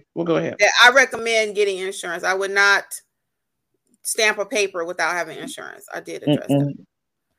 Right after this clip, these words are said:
Speaker 2: that. Uh, Tommy says, "Nothing ghetto about money. I'll take Cash App." You know it.
Speaker 1: <laughs> Tommy got
Speaker 2: Some-
Speaker 1: it.
Speaker 2: Yeah, somebody on Facebook said, "I missed their answer. Would you mind letting me know if General W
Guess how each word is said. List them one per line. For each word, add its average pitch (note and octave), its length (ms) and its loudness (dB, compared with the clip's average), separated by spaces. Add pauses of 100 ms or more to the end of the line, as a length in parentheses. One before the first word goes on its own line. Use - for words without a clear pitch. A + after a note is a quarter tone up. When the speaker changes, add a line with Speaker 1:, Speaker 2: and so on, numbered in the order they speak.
(460)
Speaker 2:
that. - 60 0
Uh, G4+ 1080 2
Tommy D4+ 380 2
says, G3+ 1080 -2
"Nothing B3+ 500 -4
ghetto A3 300 2
about G3+ 320 0
money. G3 280 -4
I'll F#3+ 160 0
take - 260 -8
Cash G#3+ 320 -6
App." - 300 -8
You A#3+ 200 -14
know C#4 340 -6
it. C4+ 280 4 (280)
Speaker 1:
<laughs> - 260 -4
Tommy F3+ 340 2
got D#3+ 280 4
Speaker 2:
Some- - 80 -2
Speaker 1:
it. - 120 -14 (360)
Speaker 2:
Yeah, C4 440 -4
somebody C4 320 -4
on B3 100 -4
Facebook A#3+ 380 -6
said, G#3 160 -6
"I G3+ 80 0
missed G#3 260 -6
their G#3 200 -6
answer. G3+ 320 -6
Would F#3+ 200 -8
you G3 140 -10 (100)
mind F#3 340 -6
letting F#3 360 -4
me F3 120 -10
know F3 200 -6
if F3 120 -10
General F3+ 320 -8 (220)
W F3+ 520 -6